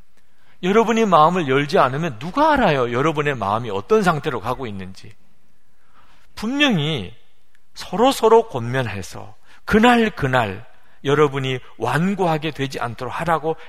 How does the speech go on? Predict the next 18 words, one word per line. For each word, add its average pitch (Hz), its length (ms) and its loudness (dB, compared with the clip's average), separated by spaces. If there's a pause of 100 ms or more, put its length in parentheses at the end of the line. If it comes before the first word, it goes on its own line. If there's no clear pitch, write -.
했잖아요. 120 880 -8 (2500)
우리 135 440 -8
부목사님이셨던 143 960 -2
임지용 139 460 -2
목사님, 120 540 -6 (240)
이제 120 120 -6
다음, 131 380 4
다음 120 300 4
주일에 120 540 -2 (360)
신촌 143 400 -6
감리교회 113 500 -2
담임 127 300 -4
목사님으로 104 540 -6
부임해 117 440 -6
가십니다. 107 680 -10 (680)
부목사님들과 156 840 2
송별회를 139 720 -2
했어요. 101 560 -6